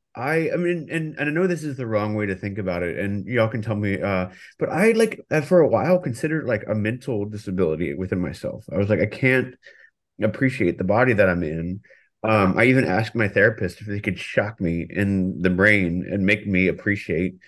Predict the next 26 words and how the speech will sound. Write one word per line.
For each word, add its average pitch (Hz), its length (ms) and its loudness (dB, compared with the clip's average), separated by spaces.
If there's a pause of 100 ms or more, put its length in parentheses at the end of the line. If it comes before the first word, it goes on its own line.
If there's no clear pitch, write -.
(600)
the 113 140 0
body. 113 360 4
I 95 40 0
would 101 80 -2
like, 98 160 2 (140)
"Give 113 140 -2
me 131 100 -2
electroshock 107 580 -2
therapy 104 380 0
to, 90 120 -8 (240)
to 98 140 2
fix - 400 -6
me," 82 200 -2
quote 95 240 2
unquote. 87 440 2 (560)
Um, 104 580 2 (640)
but, 135 520 4 (160)
uh, 113 460 2 (180)
yeah, 156 240 -2
I 135 80 -2
don't 185 120 2
know. 170 140 4
I, 127 200 4
I've, 127 120 -4
I've, 135 200 -2 (180)
I've 120 380 -6